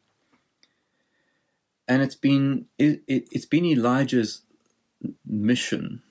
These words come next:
maybe one would even call it a life-threatening mission, to stand against the idolatry of the royal couple. Uh, and both of them were practicing it. And it heads towards this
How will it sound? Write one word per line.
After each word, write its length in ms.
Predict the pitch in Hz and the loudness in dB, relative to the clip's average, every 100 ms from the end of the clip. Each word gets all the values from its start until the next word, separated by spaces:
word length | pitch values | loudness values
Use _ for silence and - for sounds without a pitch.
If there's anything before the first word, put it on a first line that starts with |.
| _ _ - - | _ _ -18 -6
maybe 340 | 98 104 101 | -2 0 -2
one 240 | 95 98 92 | -2 -2 -2
would 100 | 90 | -2
even 220 | 90 98 | -2 -4
call 220 | - 95 | -4 -4
it 120 | 90 | -4
a 60 | 85 | -4
life-threatening 1000 | 85 90 107 - - - - 95 85 82 | -2 -2 -4 -6 -6 -8 -6 -6 -4 -2
mission, 360 | 92 - - - | -2 -4 -8 -8
to 120 | - | -6
stand 420 | - - 123 127 | -4 -2 0 0
against 480 | 110 107 107 120 - | 0 0 0 -2 -2
the 120 | 120 | -2
idolatry 680 | 95 95 98 98 104 - 95 | 0 0 0 0 0 -6 -6
of 120 | 80 | -6
the 100 | 87 | -6
royal 340 | 85 85 85 82 | -2 -2 -2 -6
couple. 500 | - 90 - - - _ _ _ _ _ _ | -8 -8 -6 -10 -12 _ _ _ _ _ _
Uh, 240 | 85 80 78 - | -10 -8 -8 -6
and 140 | 98 | -2
both 220 | 107 117 | 0 0
of 60 | 117 | -2
them 160 | 87 73 | -8 -10
were 60 | |
practicing 560 | - - - - - - | -12 -12 -12 -14 -14 -14
it. 100 | - _ _ _ _ _ _ _ _ _ _ _ _ _ _ _ _ _ | -18 _ _ _ _ _ _ _ _ _ _ _ _ _ _ _ _ _
And 260 | 117 117 110 _ _ _ _ _ _ _ _ - | -2 -2 -6 _ _ _ _ _ _ _ _ -4
it 140 | 110 | -2
heads 640 | - 135 160 151 - - _ _ _ _ | 0 0 0 -2 -8 -12 _ _ _ _
towards 600 | - 123 123 135 120 - | -4 0 0 0 -2 -2
this 380 | 110 101 - - | -2 -2 -4 -10